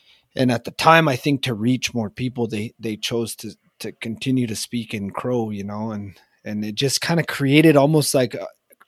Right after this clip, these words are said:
the, the Crow version of what Christianity is, is,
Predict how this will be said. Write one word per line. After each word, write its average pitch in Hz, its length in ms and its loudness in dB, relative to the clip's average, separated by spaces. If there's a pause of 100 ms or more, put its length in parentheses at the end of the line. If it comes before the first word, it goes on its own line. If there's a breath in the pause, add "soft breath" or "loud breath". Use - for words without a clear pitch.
(140)
the, 143 200 2 (960 soft breath)
the 131 120 0
Crow 180 440 8
version 135 560 6
of 107 100 -2
what 117 200 -2
Christianity 117 840 -2
is, 113 500 -4 (1300)
is, 104 640 -8